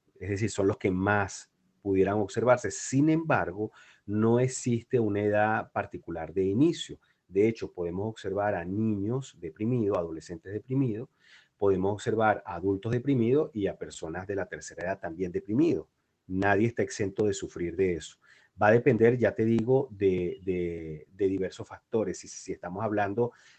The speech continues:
de una depresión orgánica, es bastante probable que esa, que, y, y que obedece también a factores hereditarios, es posible que aparezca mucho más temprano,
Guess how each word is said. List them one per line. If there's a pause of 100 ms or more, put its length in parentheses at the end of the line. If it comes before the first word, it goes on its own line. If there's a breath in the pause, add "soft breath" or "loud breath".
(120 soft breath)
de
una
depresión
orgánica,
es
bastante
probable (340)
que
esa,
que,
y,
y
que
obedece
también
a
factores
hereditarios, (180)
es
posible
que
aparezca
mucho
más
temprano,